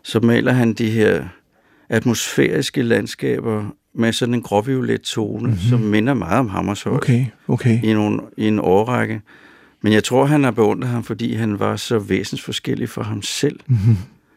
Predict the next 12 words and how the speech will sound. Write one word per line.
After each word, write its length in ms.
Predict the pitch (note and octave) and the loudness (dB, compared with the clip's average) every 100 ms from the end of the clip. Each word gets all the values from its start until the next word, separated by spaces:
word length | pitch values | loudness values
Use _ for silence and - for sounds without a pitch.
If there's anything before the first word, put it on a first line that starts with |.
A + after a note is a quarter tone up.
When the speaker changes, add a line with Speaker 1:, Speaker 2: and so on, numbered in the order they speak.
| _ | _
Speaker 1:
at 140 | - G#2 | -2 0
han 120 | G#2+ | 0
kunne 220 | - G#2 | 0 -2
fremstille 720 | - G#2 A2 - C3 A2 G#2+ | 0 0 0 -2 -4 -2 0
verden 420 | G2 G2+ A2+ B2 - _ _ _ _ _ _ _ - | 2 2 -2 -6 -10 _ _ _ _ _ _ _ -2
på 100 | G#2+ | -2
en 80 | |
helt 300 | F#2+ - F3 | -2 -4 -2
anden 200 | F2 F2 | -2 -4
måde, 400 | F2 E2+ - G#2+ A2 _ _ _ - | -6 -4 -4 -6 -12 _ _ _ -8
som 300 | - A#2 - | 0 2 4
også 280 | A2 A#2 | 2 0